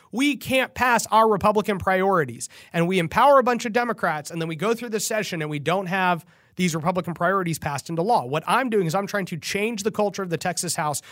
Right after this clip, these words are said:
to ensure that we are focused on passing Republican agenda items." They had five months to do what Georgia did in a month. Georgia passed election integrity legislation in a month.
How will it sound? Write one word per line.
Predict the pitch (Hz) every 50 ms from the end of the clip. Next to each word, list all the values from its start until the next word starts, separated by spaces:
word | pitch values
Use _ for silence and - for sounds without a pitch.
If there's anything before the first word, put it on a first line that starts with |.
| - - -
to | - - 196 185
ensure | 180 156 - - 165 151 147 135 - - _
that | - 175 175
we | 180 165
are | 147 127
focused | - - - 214 220 226 247 233 220 -
on | 202 175
passing | - - 185 185 175 - 185 170
Republican | 156 139 - 185 180 180 165 190 180
agenda | 165 151 147 165 156 147 127
items." | 123 123 117 117 -
They | -
had | 156 143 131
five | - - - 214 214 226 269 294 226
months | 233 254 247 240 220 - - - - - - -
to | - 190
do | 175 202 196
what | 185 190 175
Georgia | 151 131 202 233 254 208 190
did | 180 180 202
in | 190 180 170
a | 151
month. | 147 170 190 156 - -
Georgia | - 190 202 214 208 233
passed | 214 - 208 202 196 185 -
election | 190 165 175 185 185 - 208 196
integrity | 185 170 156 - 180 180 175 175 170 170
legislation | 160 151 147 147 139 - 156 143 - 156 143
in | 135 135
a | 131
month. | 131 143 151 143 123 - -